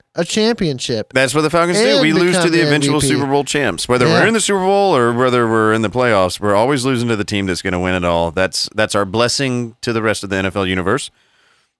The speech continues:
Speaker 2: Uh, but yeah, I'll just, I'll just finish it off with this because this is gonna be a long season of me shitting on the Falcons.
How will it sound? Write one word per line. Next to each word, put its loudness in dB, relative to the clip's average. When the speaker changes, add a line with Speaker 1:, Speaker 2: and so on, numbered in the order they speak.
Speaker 2:
Uh, 2
but -2
yeah, 2
I'll 4
just, -2
I'll 2
just -2
finish 0
it 0
off 2
with -2
this 0
because -2
this -2
is -4
gonna 0
be 2
a 2
long 0
season -2
of -2
me 0
shitting -2
on 0
the -2
Falcons. -4